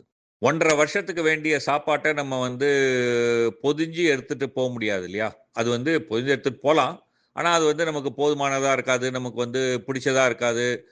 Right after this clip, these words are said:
ஒரு குறிப்பிட்ட சமயத்துக்கு பிறகு நமக்கு அலுப்பு வந்துரும். நமக்கு வந்து அப்போ என்ன வேண்டியிருக்கும்?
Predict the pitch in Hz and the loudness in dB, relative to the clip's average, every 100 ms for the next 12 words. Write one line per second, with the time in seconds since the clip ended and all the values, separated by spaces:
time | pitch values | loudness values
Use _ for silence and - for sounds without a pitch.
0 | _ _ 123 120 139 139 135 135 131 123 | _ _ -6 -2 -2 -2 -2 0 2 2
1 | 123 131 131 120 117 127 127 131 120 110 | 0 -4 -4 -6 -4 -2 -2 -4 -6 -2
2 | 110 127 135 123 104 87 - _ _ _ | 0 2 0 -2 -4 -8 -16 _ _ _
3 | _ _ _ _ - 151 143 156 156 165 | _ _ _ _ -2 2 4 4 4 2
4 | 151 147 143 160 151 135 131 123 120 120 | 2 2 2 0 -2 0 -2 -2 -4 -4
5 | 113 | -6